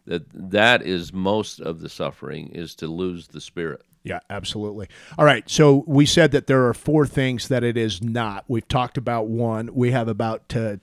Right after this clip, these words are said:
Speaker 2: ten or fifteen <laughs> minutes left. I don't think we're gonna get through all four and give them proper, uh, and, uh, give them the due that they deserve. So let's talk next about the second one, Dave.
Speaker 1: Repentance is not,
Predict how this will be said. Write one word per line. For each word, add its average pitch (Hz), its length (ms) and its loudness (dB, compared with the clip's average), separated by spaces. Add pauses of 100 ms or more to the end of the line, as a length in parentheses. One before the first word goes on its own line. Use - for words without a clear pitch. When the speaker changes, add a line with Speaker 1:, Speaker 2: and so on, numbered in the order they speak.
(140)
Speaker 2:
ten 123 240 -6
or 110 320 -2
fifteen 120 600 -2
<laughs> - 40 -20
minutes - 320 -6
left. 117 340 -6 (180)
I 131 80 -4
don't 131 140 0
think 135 180 0
we're 120 80 0
gonna 120 180 -4
get 120 160 -2
through 120 160 0
all 107 100 0
four 117 300 0
and 107 120 -6
give 113 200 -2
them 110 260 -2 (300)
proper, 117 760 0
uh, 113 280 -4 (100)
and, 110 360 -8 (120)
uh, - 160 -14 (400)
give 151 200 2
them 127 240 2
the 104 340 -2 (140)
due 123 260 4
that 107 200 -6
they 107 160 -4
deserve. 95 640 -6
So 110 160 -2
let's 147 240 -4
talk 151 360 -8
next 127 300 -6
about 104 280 -8
the 101 100 -12
second - 420 -8
one, 85 180 -16
Dave. 78 260 -14 (320)
Speaker 1:
Repentance 135 1120 4
is 139 500 6
not, 135 720 4